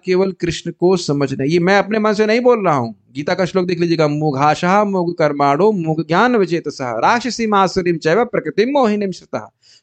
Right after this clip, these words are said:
जो भगवान को मनुष्य मान रहा है, उसको सिद्धि कभी प्राप्त नहीं हो सकती। भगवान का शब्द है। भगवत गीता के अनुसार केवल कृष्ण को समझने से ही मनुष्य जन्म मृत्यु के चक्र से छूट सकता है। "त्यक्त्वा देहं पुनर्जन्म नैति मामेति सुवर्जुनः।"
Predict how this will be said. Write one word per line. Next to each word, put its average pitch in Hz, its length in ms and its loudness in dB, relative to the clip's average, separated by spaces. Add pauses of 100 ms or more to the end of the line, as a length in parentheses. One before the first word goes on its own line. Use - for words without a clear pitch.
(100)
जो 202 100 2
भगवान 208 420 2
को 208 120 0
मनुष्य 185 340 0
मान 156 240 0
रहा 160 260 2
है, 180 60 2
उसको 170 180 -6
सिद्धि 160 300 -4
कभी 156 240 0
प्राप्त 151 360 -2
नहीं 107 120 -20
हो 95 60 -20
सकती। - 360 -20 (200)
भगवान 147 280 0
का 156 80 -4
शब्द 113 300 -10
है। 92 100 -20 (720)
भगवत 175 260 2
गीता 180 240 -4
के 170 120 -4
अनुसार 156 460 0
केवल 175 340 0
कृष्ण 165 360 -6
को 165 120 -2
समझने 147 460 0
से 143 160 0
ही 170 180 2
मनुष्य 156 380 -2
जन्म 156 300 0
मृत्यु 151 340 -8
के 160 80 -8
चक्र 156 280 -8
से 160 120 -2
छूट 226 300 0
सकता 202 300 0
है। 175 180 0
"त्यक्त्वा 175 680 -2
देहं 180 340 0
पुनर्जन्म 156 560 0
नैति 156 400 -2
मामेति 175 400 0
सुवर्जुनः।" 156 580 -2